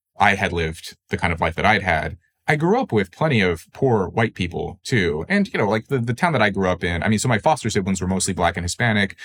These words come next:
I grew up in a mostly sort of working class, white and Hispanic town in California. Uh, later, I took a, a twenty-three and me D N A test, and I learned that my father was Mexican. And so, you know, I'm half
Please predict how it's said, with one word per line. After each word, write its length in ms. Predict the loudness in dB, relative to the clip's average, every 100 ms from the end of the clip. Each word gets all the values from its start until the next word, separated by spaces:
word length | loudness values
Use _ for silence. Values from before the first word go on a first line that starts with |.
| -18 -6
I 120 | -2
grew 140 | 2 2
up 80 | 2
in 60 |
a 40 | 4
mostly 340 | 2 2 0
sort 200 | 0 0
of 140 | 0
working 320 | 0 -2 -2 -2
class, 840 | 2 4 4 2 0 -2 -2 -4 _ _ _
white 380 | -4 2 2 2
and 100 | 0
Hispanic 460 | -2 0 0 0 -2
town 260 | 0 0
in 80 | 0
California. 880 | 0 -2 -2 -2 0 2 2 0 -2 -6 -20 _ _ 0
Uh, 160 | 2
later, 240 | 4 4 2
I 80 | 2
took 220 | 0 0
a, 260 | 0 0 0
a 60 | -2
twenty-three 400 | 0 0 2 2
and 60 |
me 120 | 2
D 120 | 0 0
N 100 | 2
A 100 | 2
test, 600 | 2 0 0 -6 -12 -20 _ _ _ -2
and 220 | 0 2
I 60 | 2
learned 240 | 2 0
that 80 | 0
my 120 | 0
father 580 | 2 2 2 -2 -4 -6
was 320 | -4 -2 0
Mexican. 600 | 0 0 0 -2 -4 -4 -12 -20 _ _ -2
And 220 | 0 0
so, 480 | 0 2 2 0 0
you 80 | 2
know, 80 |
I'm 280 | 2 0 -4
half 500 | 0 2 2 -2 -18